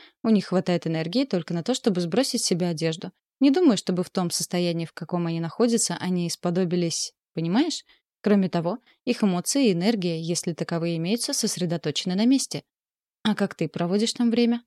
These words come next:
Я надеялась на отчёт об уроках испанского продвинутого уровня. «Я лежу лицом вниз на пляже.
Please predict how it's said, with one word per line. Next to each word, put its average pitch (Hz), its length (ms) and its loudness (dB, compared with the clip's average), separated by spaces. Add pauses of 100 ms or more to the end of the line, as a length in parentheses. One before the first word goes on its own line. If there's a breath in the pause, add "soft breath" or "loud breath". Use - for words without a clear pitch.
(100)
Я 175 160 -2
надеялась 170 480 -2
на 165 100 -2
отчёт 202 300 -4
об 180 120 0
уроках 180 360 -2
испанского 208 500 -4
продвинутого 170 640 -2
уровня. 170 400 -4 (400)
«Я 214 260 2 (260)
лежу 190 300 4
лицом 247 400 4
вниз 190 260 2
на 160 100 -2
пляже. 151 380 -6